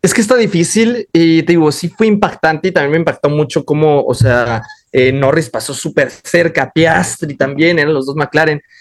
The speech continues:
eh, que también, ¿verdad? La, la libraron, gracias a Dios, todo muy bien. Y ya en la clasificación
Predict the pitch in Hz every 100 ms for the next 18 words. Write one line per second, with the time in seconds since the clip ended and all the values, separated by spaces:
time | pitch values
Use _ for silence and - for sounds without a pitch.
0 | - - 135 139 135 135 135 139 175 160
1 | - - 135 143 160 139 127 127 131 135
2 | 127 151 202 202 143 147 135 139 - 127
3 | 135 139 151 185 262 311 - _ _ _
4 | _ 180 185 180 180 175 165 196 240 220
5 | 196 202 170 170 160 190 226 240 214